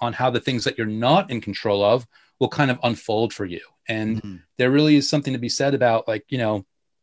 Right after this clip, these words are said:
Speaker 1: putting yourself out there and just enjoying as much of life as you can. Again, that, that five minutes a day of gratitude,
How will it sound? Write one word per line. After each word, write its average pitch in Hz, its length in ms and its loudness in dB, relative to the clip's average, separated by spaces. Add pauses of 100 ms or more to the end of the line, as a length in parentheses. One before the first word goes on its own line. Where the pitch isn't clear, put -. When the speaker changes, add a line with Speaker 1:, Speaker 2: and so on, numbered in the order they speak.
(540)
Speaker 1:
putting 151 220 6
yourself 139 440 2
out 120 240 0
there 98 340 -8 (440)
and 110 480 0 (120)
just 131 340 0
enjoying 123 640 0
as 110 140 -2
much 123 260 0
of 110 100 -12
life 113 220 0
as 104 120 -8
you - 60 -10
can. 135 320 -4
Again, 117 200 2
that, 110 220 0
that 110 140 2
five 123 300 2
minutes 131 180 0
a 120 40 -10
day 120 120 4
of 113 80 0
gratitude, 151 580 2